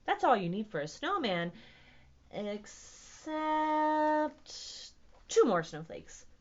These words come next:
three flakes, four, five, six, seven thousand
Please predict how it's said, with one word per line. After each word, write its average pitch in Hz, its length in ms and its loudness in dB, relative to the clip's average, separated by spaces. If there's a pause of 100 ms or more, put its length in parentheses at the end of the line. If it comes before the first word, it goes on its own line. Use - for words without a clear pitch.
three 370 160 8
flakes, - 360 -8
four, 311 540 6 (160)
five, 359 320 12
six, - 300 -2 (120)
seven 508 840 10
thousand 453 920 4